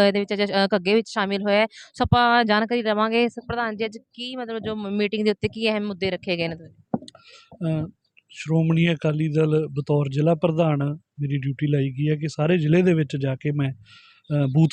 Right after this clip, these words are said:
Speaker 2: ਪੱਧਰ ਤੋਂ ਲੈ ਕੇ ਇਕਾਈਆਂ ਬਣਾਉਣੀਆਂ ਨੇ, ਬੂਥ ਪ੍ਰਧਾਨ ਲਾਉਣੇ ਆ, ਬੂਥ ਕਮੇਟੀਆਂ, ਸਰਕਲ ਪ੍ਰਧਾਨ ਬਣਾਉਣੇ ਨੇ। ਸਾਡੇ ਸਰਕਲ ਪ੍ਰਧਾਨ ਪਹਿਲਾਂ ਰਣਜੀਤ ਸਿੰਘ ਸ਼ਾਹੀ ਜੀ ਨੇ ਇੱਥੇ, ਉਹਨਾਂ ਨੇ ਅੱਜ ਇੱਥੇ ਇੱਕ ਮੀਟਿੰਗ ਕਰਾਈ, ਕਿਉਂਕਿ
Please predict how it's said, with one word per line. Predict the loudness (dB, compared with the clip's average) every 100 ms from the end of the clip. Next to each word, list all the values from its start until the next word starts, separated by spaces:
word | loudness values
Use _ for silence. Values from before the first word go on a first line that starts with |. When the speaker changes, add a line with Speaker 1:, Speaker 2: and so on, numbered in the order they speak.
| 2
Speaker 2:
ਪੱਧਰ | 0 2
ਤੋਂ | 2 2
ਲੈ | 2
ਕੇ | 0 -2
ਇਕਾਈਆਂ | 0 -2 0 0
ਬਣਾਉਣੀਆਂ | 2 2 0 -2
ਨੇ, | -2 -4 -8 -20 -20 -2
ਬੂਥ | 2 2 2
ਪ੍ਰਧਾਨ | 2 4 2
ਲਾਉਣੇ | 2 2 0
ਆ, |
ਬੂਥ | -2 -6 -6
ਕਮੇਟੀਆਂ, | -4 -2 -2 0 0
ਸਰਕਲ | 0 -2 0 -2
ਪ੍ਰਧਾਨ | 0 2 2 0
ਬਣਾਉਣੇ | -2 -4 -4 -6
ਨੇ। | -8 -10 -18 -20 -8
ਸਾਡੇ | -2 2 2 2
ਸਰਕਲ | 0 -4 -2 -2
ਪ੍ਰਧਾਨ | 0 2 2 0
ਪਹਿਲਾਂ | 0 0 2
ਰਣਜੀਤ | 0 0 -2
ਸਿੰਘ | -4 -6 -4
ਸ਼ਾਹੀ | 0 0
ਜੀ | 0 -2
ਨੇ | -2 -2
ਇੱਥੇ, | -4 -6 -6 _ -20 -2
ਉਹਨਾਂ | 2 4
ਨੇ | 4 4
ਅੱਜ | 2
ਇੱਥੇ | 0 0 -4
ਇੱਕ | -2
ਮੀਟਿੰਗ | -2 -2 -2 -2
ਕਰਾਈ, | 0 0
ਕਿਉਂਕਿ | 0 0 2 2